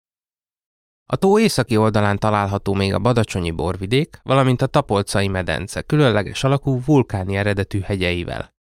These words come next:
A Balaton közelében sok termálforrás, gyógyfürdő található, legnevesebb a Hévízi gyógyfürdő.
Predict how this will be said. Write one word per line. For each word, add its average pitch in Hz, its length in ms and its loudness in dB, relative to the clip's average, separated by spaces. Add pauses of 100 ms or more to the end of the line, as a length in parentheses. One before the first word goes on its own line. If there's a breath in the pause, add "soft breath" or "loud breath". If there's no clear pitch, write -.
(580)
A - 100 -12
Balaton 143 420 4
közelében 107 540 2
sok - 260 -4
termálforrás, 151 840 2
gyógyfürdő 110 540 0
található, 98 840 -2
legnevesebb 123 640 0
a 120 60 0
Hévízi 98 500 0
gyógyfürdő. - 800 -14